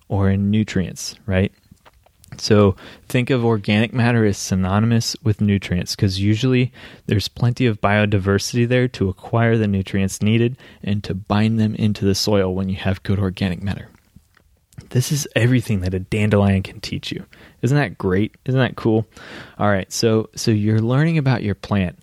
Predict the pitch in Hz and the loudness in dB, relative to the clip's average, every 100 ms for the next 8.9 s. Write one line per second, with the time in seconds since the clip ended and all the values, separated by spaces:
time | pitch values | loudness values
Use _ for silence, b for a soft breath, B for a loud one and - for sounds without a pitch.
0 | B B - 110 110 123 135 120 113 110 | B B -2 0 2 2 0 2 2 0
1 | - 95 98 117 - 95 90 - - B | -2 0 2 2 0 -2 -2 -8 -10 B
2 | B B - 107 - _ - - 135 147 | B B -8 -6 -8 _ -4 2 4 4
3 | 131 123 131 107 107 - 95 - 98 95 | 4 2 2 2 2 2 0 0 -2 -2
4 | - - 101 98 95 90 90 - - 101 | -4 -2 0 0 0 0 0 -2 -6 -8
5 | 101 - - - - - 117 110 143 147 | -6 -8 -10 -14 -14 0 0 2 2 2
6 | 127 101 - - 135 - - 131 131 143 | 4 2 0 -6 -6 -6 -2 0 2 2
7 | 127 95 95 - B B B B B _ | 4 0 -4 -14 B B B B B _
8 | _ _ _ _ 113 135 165 - | _ _ _ _ 0 0 0 -6